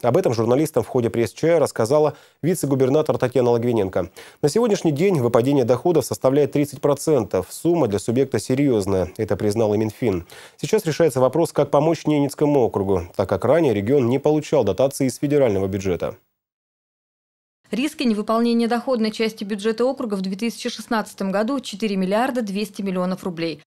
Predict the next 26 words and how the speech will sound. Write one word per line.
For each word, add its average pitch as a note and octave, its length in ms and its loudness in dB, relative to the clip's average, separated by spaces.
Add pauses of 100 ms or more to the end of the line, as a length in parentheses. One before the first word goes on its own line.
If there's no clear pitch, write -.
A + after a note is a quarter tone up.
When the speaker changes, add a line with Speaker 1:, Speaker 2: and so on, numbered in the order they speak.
Speaker 2:
Поэтому F#3+ 320 0
до G3 100 -4
конца G#3+ 360 -2
года G#3 320 -2
власти G3 340 -2
региона A#3 400 0
будут G3 260 -6
вынуждены A#3 540 0
почти A3 380 -6
полностью C4+ 580 0
отказаться G#3 560 -2
от G3 80 -4
финансирования G#3+ 800 0
инвестиционной G#3+ 720 -2
составляющей F#3+ 720 -2
и F#3 120 -2
ряда A3 260 0
других G#3 360 -2
расходов. F#3 600 -4
Исключение A3 580 -2
составят G3 440 -4
проекты, B3 440 0
финансируемые A3+ 760 0
совместно G3+ 540 -2
с - 100 -14
Федерацией. F#3 640 -4